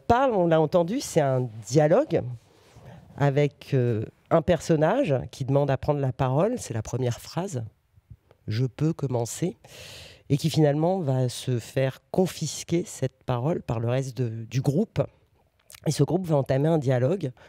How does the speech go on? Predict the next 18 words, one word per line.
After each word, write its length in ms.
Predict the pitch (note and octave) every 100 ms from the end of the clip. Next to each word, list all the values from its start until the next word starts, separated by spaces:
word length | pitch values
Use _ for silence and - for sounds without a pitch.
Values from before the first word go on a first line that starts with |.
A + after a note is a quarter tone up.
| - - - - _ - _ -
Euh, 720 | C#3 B2+ A2+ G#2+ G#2+ C#2 C#2+ B1+ G1+ -
et 120 | - C3+
donc, 340 | G3 A#3+ - - _ _ _ _ _
finalement, 360 | - - D3+ A3
sous 360 | - - -
couvert 500 | A3 - F#3 F3+ F#3
de 140 | D#3 C#3
parle, 440 | - E3 G#3+ G#3+
dès 140 | C#3 D3
le 60 |
départ, 500 | A#2+ C#3 - F3+ G3+
ça 160 | - C#3
se 100 | -
transforme 600 | - C3+ - - B2+ B2
plutôt 500 | - C3+ - E3 - _ _ _
en 240 | - B2+ B2+ _ _ _ _ _ _ _
tais-toi 480 | D#3 C3+ - D#3+ E3
dissimulé. 760 | C3 B2 - C3 C3 C3 B2